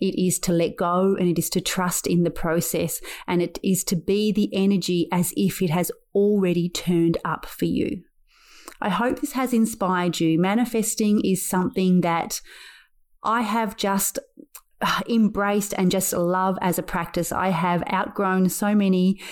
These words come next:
and manifested so many vision boards over the last five or six years. I can't tell you how many. I really wish that I had kept some of them <laughs> now instead of de-, you know, destructed them at the end and then made a new one.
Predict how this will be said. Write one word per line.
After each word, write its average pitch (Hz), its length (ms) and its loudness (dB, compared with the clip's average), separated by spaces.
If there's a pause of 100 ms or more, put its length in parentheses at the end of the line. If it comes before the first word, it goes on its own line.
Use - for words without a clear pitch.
(140)
and 175 320 2
manifested 196 680 0
so 214 220 -2
many 208 240 4
vision 180 320 2
boards 175 320 2
over 170 200 0
the 170 60 2
last 165 340 0
five 170 220 0
or 165 80 0
six - 380 -6
years. 170 280 2
I 165 100 -2
can't - 300 -2
tell 175 220 0
you 175 180 4
how 165 140 2
many. 165 340 2
I 165 120 -2
really 180 260 2
wish 170 320 0
that 165 140 0
I 165 140 2
had 160 300 -2
kept - 300 -4
some 170 260 0
of 165 160 2
them 196 140 4
<laughs> 190 220 0
now 269 220 0 (340)
instead 202 340 0
of 165 200 -2
de-, 196 280 0
you 185 100 2
know, 160 60 4
destructed 190 680 -2
them 175 220 2
at 160 120 0
the 170 180 0
end 175 300 2
and 170 120 2
then 170 240 4
made 165 220 2
a 165 60 4
new 170 300 2
one. 156 320 0